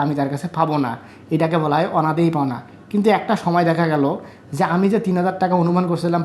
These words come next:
পাবো না, সে টাকাটা হুট করেই সে, ওই প্রতিষ্ঠান আমাকে দিয়ে দিছে। তার মানে দেখা গেল ওই প্রতিষ্ঠানের মালিক হজ করতে যাবে, তো তার মধ্যে একটা নীতি সৃষ্টি হয়েছে যে না, ওই লোকটা টাকা পায়, টাকাটা দিয়েই আসি, তাহলে দেখা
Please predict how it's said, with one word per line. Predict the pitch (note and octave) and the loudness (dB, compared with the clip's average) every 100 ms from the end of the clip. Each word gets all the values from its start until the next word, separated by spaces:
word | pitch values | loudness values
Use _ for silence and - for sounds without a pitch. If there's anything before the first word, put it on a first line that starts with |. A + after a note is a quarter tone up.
| D#3 | 0
পাবো | C#3 D#3 | 0 2
না, | D3+ G#3+ A#3 - - | 2 0 -4 -16 -8
সে | - F#3+ | -2 0
টাকাটা | F#3 F#3+ F#3+ | 2 2 2
হুট | G3 F#3+ | 0 0
করেই | G3 G3 C4 | 2 2 0
সে, | - C#4 | -2 0
ওই | F3+ F3 | 2 2
প্রতিষ্ঠান | E3+ E3 F3+ E3 | 0 0 0 2
আমাকে | D#3+ F3 E3 | 2 2 4
দিয়ে | D#3+ C3 | 2 0
দিছে। | A#2+ B2+ - - - | -6 -10 -12 -20 -6
তার | - F#3 | 0 2
মানে | G3 G3 | 2 2
দেখা | F3 F3 | 2 2
গেল | F3 | 2
ওই | F3 | 2
প্রতিষ্ঠানের | F3 E3 E3 E3+ E3+ | 0 -2 -2 0 2
মালিক | D#3 D#3+ | 2 2
হজ | D3 C#3+ | 0 0
করতে | D#3+ D#3+ D3+ | -4 -2 0
যাবে, | C#3 C3+ C#3 - - | 0 0 -4 -10 -14
তো | F3 E3 | -6 0
তার | E3 E3+ | 0 0
মধ্যে | D#3+ D#3+ | 0 0
একটা | E3 F3 | 0 0
নীতি | D#3 D#3 E3 | 0 0 -2
সৃষ্টি | C#3+ - D3 | -2 -6 -6
হয়েছে | B2+ - B2+ - - - | -6 -6 -12 -14 -20 -2
যে | E3 E3 | 2 4
না, | C#3+ A2+ - - E3+ | 2 -2 -12 -6 0
ওই | E3 | 0
লোকটা | D#3+ F3 D3+ | 0 -2 -2
টাকা | C#3+ D3+ | 0 2
পায়, | F#3 F3 B2 - | 2 2 -2 -6
টাকাটা | D3 D3+ C#3 | -2 -2 0
দিয়েই | D3 D#3 C#3+ | 2 2 2
আসি, | A#2+ B2 - - - - | -2 -8 -10 -16 -20 -4
তাহলে | F3+ E3+ | 0 2
দেখা | D3+ | 2